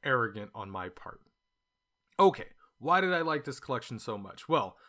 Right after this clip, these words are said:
I've already mentioned one of the main reasons is that, I shouldn't say one of the main reasons, ju-, just one of the reasons that got me,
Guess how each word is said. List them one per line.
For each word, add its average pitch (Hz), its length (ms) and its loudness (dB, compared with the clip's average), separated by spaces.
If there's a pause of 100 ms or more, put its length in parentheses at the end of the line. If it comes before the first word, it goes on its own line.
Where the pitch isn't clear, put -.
(120)
I've 123 140 -4
already 143 220 4
mentioned 127 360 -4
one 120 140 -2
of 117 80 -6
the 110 60 -10
main 123 300 -4
reasons 117 440 -6
is 110 200 -16
that, 113 200 -10 (720)
I 135 40 -10
shouldn't 101 260 -10
say 95 80 -14
one 80 140 -16
of - 60 -20
the - 60 -20
main 87 180 -20
reasons, 101 400 -16
ju-, 160 240 -6
just - 280 -8
one 139 160 -4
of 123 100 -8
the 113 80 -4
reasons 113 460 -6
that 104 180 -10
got 107 260 -6
me, 101 360 -16